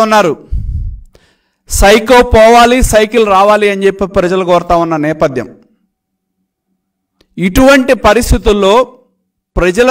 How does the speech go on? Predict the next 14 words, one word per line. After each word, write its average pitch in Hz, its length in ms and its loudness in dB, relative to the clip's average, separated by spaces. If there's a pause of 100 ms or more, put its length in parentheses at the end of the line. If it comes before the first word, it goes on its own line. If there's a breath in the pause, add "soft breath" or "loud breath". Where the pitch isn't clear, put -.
(140)
దృష్టి 226 280 0 (100)
మరించేందుకు 220 680 0 (1120)
ఈ 165 160 -6 (580)
కొత్త 165 240 -4 (580)
డ్రామాకి 185 560 0
తెరదీసిందని 160 640 -4
చెప్పి 147 200 -6
నేను 131 180 -8
తెలియజేస్తా 120 480 -8 (100)
ఉన్నా. 87 140 -18 (1500)
నేను 160 220 -2
ఒకటే 202 220 -2 (120)
అడుగుతా 185 360 0
ఉన్నా 139 160 -4